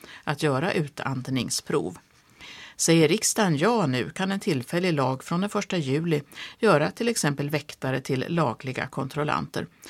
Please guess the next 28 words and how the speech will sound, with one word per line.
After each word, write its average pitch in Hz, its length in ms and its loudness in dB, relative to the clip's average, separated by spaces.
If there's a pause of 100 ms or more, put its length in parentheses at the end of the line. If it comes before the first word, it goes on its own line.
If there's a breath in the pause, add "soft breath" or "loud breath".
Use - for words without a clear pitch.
(200 loud breath)
Och - 180 -2
då 147 80 4
kan 190 200 2
de 196 160 4
som 190 240 2
tidigare 175 520 0
avlasta 143 600 0
polisen 143 560 0
och 127 60 -2
hinna 131 280 -2
med 170 240 -4
fler - 520 -6
prov. 185 340 -4 (1120 loud breath)
Äldre- 233 440 6
och 226 120 2
folkhälsominister 147 920 2
Maria 143 400 0
Larsson 202 500 0
är - 40 0
i 214 120 2
Lund 165 400 0
på 156 100 -4
förmiddagen, - 640 -4 (100)
närmare 143 440 0
bestämt 180 480 0
i 202 220 -2
A 123 240 -2
F-borgen. 165 720 -4